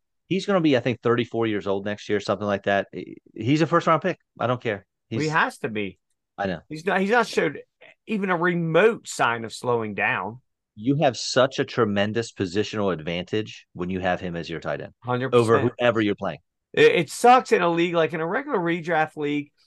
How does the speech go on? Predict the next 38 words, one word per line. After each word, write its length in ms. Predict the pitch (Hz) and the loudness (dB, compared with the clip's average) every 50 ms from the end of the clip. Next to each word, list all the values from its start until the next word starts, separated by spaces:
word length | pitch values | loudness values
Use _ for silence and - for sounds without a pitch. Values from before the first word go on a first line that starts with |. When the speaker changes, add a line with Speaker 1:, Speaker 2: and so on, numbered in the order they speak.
| _ _ _ | _ _ _
Speaker 2:
he 140 | - 165 160 | -6 -4 0
goes 320 | 147 170 160 156 151 139 | 4 6 6 6 6 4
high. 460 | - - - 143 147 143 147 147 147 | -2 -2 0 2 4 4 4 4 2
He's 140 | 143 139 131 | 0 -4 -6
gonna 160 | 139 160 147 | -6 -6 -6
probably 280 | 131 - 151 151 151 151 | -4 0 2 4 4 4
go 220 | 143 147 147 143 | 4 2 2 2
late 320 | 135 127 131 135 139 131 - | 0 0 -2 -4 -4 -4 -4
first 260 | - 135 135 127 - | -2 -2 -2 -2 -2
round, 320 | - 123 120 120 123 123 117 | -2 0 2 2 2 2 2
early 200 | 117 120 120 120 | 2 0 0 -2
second 280 | - - 127 113 123 | -4 -6 -6 -6 -4
round 300 | 117 113 113 110 110 107 | -4 -2 -2 -2 -2 -2
again, 220 | 104 98 107 110 107 | -4 -6 -6 -6 -2
probably 300 | - 180 180 165 139 127 | 0 2 4 4 4 2
late 200 | 127 127 120 - | 0 -2 -4 -4
first 280 | - 113 113 - - | -4 -4 -4 -6 -6
round. 260 | - 110 107 104 104 104 _ _ _ _ _ _ _ _ _ _ _ _ _ _ _ _ _ _ _ _ | -6 -4 -4 -4 -4 -6 _ _ _ _ _ _ _ _ _ _ _ _ _ _ _ _ _ _ _ _
Um, 440 | - 139 143 139 135 131 127 107 - _ _ _ _ _ _ _ _ _ _ _ | 4 6 6 6 6 4 0 -6 -14 _ _ _ _ _ _ _ _ _ _ _
but 160 | - 151 147 151 | -2 0 0 2
in 60 | 151 | 0
a 40 | 151 | 0
league 220 | 156 180 208 190 | 0 -2 -2 -2
like, 160 | 202 175 156 | -2 -2 -2
say, 220 | - - 180 151 147 | 0 0 0 0 0
mine, 280 | 135 135 143 170 165 | 2 2 2 2 2
like 160 | 139 127 - | 2 0 -2
an 100 | 123 120 | -6 -6
auction 520 | 117 120 123 139 254 - - - 135 117 113 | -4 -2 0 0 0 -2 -6 -10 -8 -8 -6
league, 360 | 113 110 110 107 104 101 - _ _ _ _ _ _ _ _ _ _ _ _ _ _ _ _ | -6 -6 -6 -6 -8 -10 -14 _ _ _ _ _ _ _ _ _ _ _ _ _ _ _ _
it, 200 | - 151 156 151 | 2 2 4 4
it's 180 | 156 139 - - | 2 0 -2 -4
evened 400 | - 165 160 160 147 151 143 139 | -4 -4 -2 -2 -2 -2 2 4
out 240 | 139 143 160 180 | 4 6 6 4
a 100 | 160 139 | 4 2
little 260 | 123 123 120 117 117 113 | 0 0 0 0 0 0
bit 260 | 107 120 117 - - | 0 0 -2 -2 -4
because 580 | 120 117 101 - 131 123 117 113 107 - - | -10 -12 -10 -4 -2 -2 -2 -2 -4 -8 -18